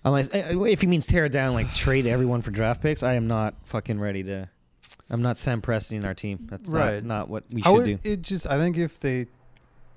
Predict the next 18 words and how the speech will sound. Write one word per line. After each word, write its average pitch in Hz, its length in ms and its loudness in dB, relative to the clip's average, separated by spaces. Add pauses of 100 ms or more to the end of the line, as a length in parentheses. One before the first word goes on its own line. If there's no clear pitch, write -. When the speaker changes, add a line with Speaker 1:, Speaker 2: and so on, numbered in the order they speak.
(140)
Speaker 2:
had 120 240 -10
to 135 60 -2
go 131 120 0
back 123 200 0
to 127 100 -8
Tampa, 117 600 -2
it 127 100 0
would, 151 120 2
hon-, 151 340 0
I 160 260 -2
would 180 260 -2
be 165 200 -2
fun, 123 340 -4
honestly, 110 500 -4
if 110 160 -8
they 107 140 -4
just 107 180 -10
ran 104 600 -6